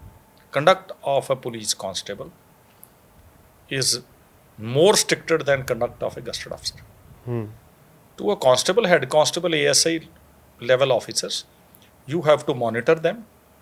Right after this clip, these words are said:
Speaker 1: ਤੇ ਤੁਹਾਨੂੰ ਉਹਨਾਂ ਤੇ ਸਖਤੀ ਕਰਨੀ ਪਏਗੀ।
Speaker 2: ਹੂੰ।
Speaker 1: ਗਜ਼ਟਿਡ ਅਫਸਰ ਤੇ ਸੀਨੀਅਰ ਅਫਸਰ ਦੇ ਮੋਢਿਆਂ ਤੇ ਸ਼ੇਰ ਦੀ ਤੇ ਮੋਤੀਆਂ ਦੀ ਜ਼ਿੰਮੇਵਾਰੀ ਹੁੰਦੀ ਹੈ।
Speaker 2: ਹੂੰ।
Speaker 1: ਉਹ ਉਹਦੀ ਕੰਡਕਟ 'ਚ ਰਹਿਣਾ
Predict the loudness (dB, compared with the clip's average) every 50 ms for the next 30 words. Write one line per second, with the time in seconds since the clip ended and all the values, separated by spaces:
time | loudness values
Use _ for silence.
0 | _ _ _ -2 -2 0 4 6 4 4 4 2 -4 -6 -6 -6 -6 -2 -2 -2
1 | -2 -2 -4 -6 -8 -6 -6 -6 -8 -8 -12 -18 -20 -20 -20 -10 -6 -4 -4 -2
2 | -4 -6 -10 -18 -20 _ _ _ _ _ _ _ _ _ _ _ _ _ _ _
3 | _ _ _ _ -10 0 6 6 6 6 6 8 8 8 8 8 4 2 2 2
4 | 2 2 2 2 0 0 2 4 4 4 4 2 -2 0 -2 0 2 2 4 4
5 | 4 4 4 2 2 0 0 2 4 6 6 6 4 4 0 -2 -2 0 0 0
6 | 0 -2 -12 -20 _ _ _ -20 -20 -20 -20 -20 -20 -20 -20 -20 -20 -20 -20 -20
7 | -20 -20 -20 -20 -20 -20 -20 -20 -20 -20 -20 -20 -20 -20 -20 -20 -20 -20 -20 -20
8 | -20 -16 -8 -2 -2 -2 -2 0 2 2 2 2 2 -4 -6 -10 -18 -20 -20 -12
9 | -10 -6 -2 -2 0 2 2 0 0 -2 -4 -8 -10 -12 -12 -14 -12 -8 -6 -6
10 | -6 -6 -8 -12 -18 _ _ _ _ _ _ _ _ _ _ -4 -2 -2 -2 -2
11 | -4 -2 0 2 2 0 0 0 -4 -4 -4 -2 -4 -4 -4 -6